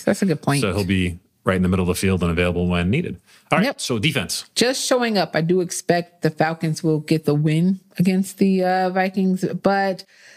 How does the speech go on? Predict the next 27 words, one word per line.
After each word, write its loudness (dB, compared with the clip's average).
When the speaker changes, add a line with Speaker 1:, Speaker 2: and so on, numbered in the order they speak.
Speaker 1:
before 2
lo-, 2
they 2
were 0
doing, 0
they 2
were 0
already 0
kind -2
of 0
in 0
a -2
struggle -2
before 0
losing 0
Kirk -2
Cousins, 0
and 0
they 0
managed 0
to 2
get 0
up -4
to 2
four 0
and 0
four, 0